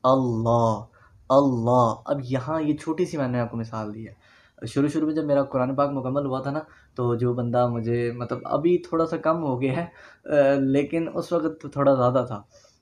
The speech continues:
तो जब कोई बंदा मुझे पूछता था ना, "भाईजान, आपका क्या हाल है?" तो मैं कैसे कहता, "अल्हम्दुलिल्लाह।" अब ये अल्हम्दुलिल्लाह, अब हा, ये जो आवाज़ आ रही है ना, ये हा जो है, ये कुरान की बरकत से मुझे पता लगा कि हा और हा में फ़र्क क्या होता है।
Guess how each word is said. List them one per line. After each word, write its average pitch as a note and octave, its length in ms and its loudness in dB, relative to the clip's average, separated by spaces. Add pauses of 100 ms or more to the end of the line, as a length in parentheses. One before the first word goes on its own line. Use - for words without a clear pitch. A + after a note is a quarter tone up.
(140)
तो A#2 220 -2
जब C#3 240 0
कोई D3 140 -2
बंदा C#3 200 0
मुझे C3+ 200 0
पूछता B2+ 360 -6
था C3+ 120 -6
ना, C#3 80 -6
"भाईजान, B2+ 260 -4
आपका A#2+ 200 -6
क्या C3 220 2
हाल A2+ 320 0
है?" A2+ 140 -8 (240)
तो C3 60 -6
मैं C3 140 2
कैसे C3 140 -2
कहता, C#3 180 0
"अल्हम्दुलिल्लाह।" C3 1160 -4
अब D3 80 0
ये D#3 120 0
अल्हम्दुलिल्लाह, D3 1080 0
अब C#3 260 -6 (600)
हा, - 480 4 (1000)
ये D3 60 0
जो D3 160 2
आवाज़ B2+ 380 4
आ D3+ 80 4
रही D3+ 140 0
है E3+ 60 -6
ना, E3+ 80 -8 (400)
ये D3+ 280 -4
हा C3 380 0
जो D#3+ 120 0
है, C#3+ 300 0 (240)
ये D#3 60 2
कुरान D3+ 400 2
की F#3 120 -6
बरकत D3 300 0
से D#3 140 -6
मुझे B2 220 -2
पता A2+ 220 -6
लगा A#2 240 -4
कि D#3 220 -8 (360)
हा - 260 2
और D3 320 6
हा B2+ 360 2
में D#3 140 -2
फ़र्क B2 320 -2
क्या G#2+ 120 -10
होता - 220 -14
है। - 60 -20